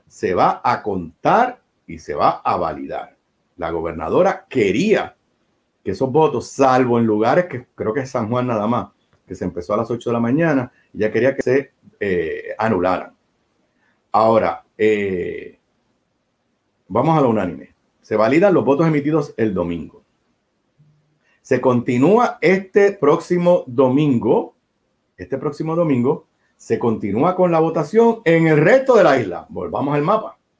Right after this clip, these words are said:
En todos estos pueblos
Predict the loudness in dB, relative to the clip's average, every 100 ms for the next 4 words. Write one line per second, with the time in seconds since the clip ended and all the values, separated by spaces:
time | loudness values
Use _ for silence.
0 | _ _ _ _ _ _ -4 -2 -2 2
1 | 4 6 6 8 6 4 2 0 -2 0
2 | 2 2 2 -4